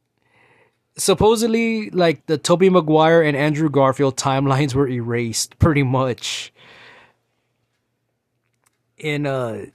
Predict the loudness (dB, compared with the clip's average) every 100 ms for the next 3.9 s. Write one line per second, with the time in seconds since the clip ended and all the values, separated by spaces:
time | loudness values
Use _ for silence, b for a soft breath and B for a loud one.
0 | _ _ _ _ _ _ _ _ _ _
1 | -14 -12 -4 0 0 0 0 0 -2 -2
2 | -2 -2 -4 -4 -4 -4 -2 -2 -2 0
3 | 0 0 -2 -6 -6 -2 -2 -4